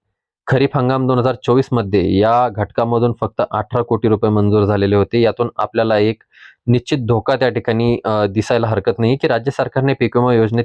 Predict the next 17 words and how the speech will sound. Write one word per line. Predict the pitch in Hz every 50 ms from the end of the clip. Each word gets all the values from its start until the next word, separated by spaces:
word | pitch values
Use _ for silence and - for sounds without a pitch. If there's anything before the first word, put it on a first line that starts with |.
| - -
केलेल्या | 117 113 113 120 117
बदलामुळे | 101 104 98 104 120 143 143 143 135 110 101 95 - _ _ _ _ - - - _ -
आपल्या | 110 110 - 123 131 127
शेतकरी | - 120 117 - 123 120
बांधवांना | 123 123 123 120 123 120 120 120 120 123 123 120
भविष्यात | 110 104 101 104 101 - 127 120 - _
खूप | _ - - 143 143 - _ _
कमी | - 127 139 160 160
नुकसान | 147 135 - - 135 127 127 131
भरपाई | 120 120 110 110 - 117 113
त्या | - 113
ठिकाणी | 101 104 101 113 110 107
मिळणार | 107 107 104 101 98 104 104
आहे. | 107 113 120 - _ _ _ _ _ _ _ _ _ _
आता | - 117 - 156
आपण | 147 147 147 - 160 156 131
ज्या | 117 135 131 139 151 156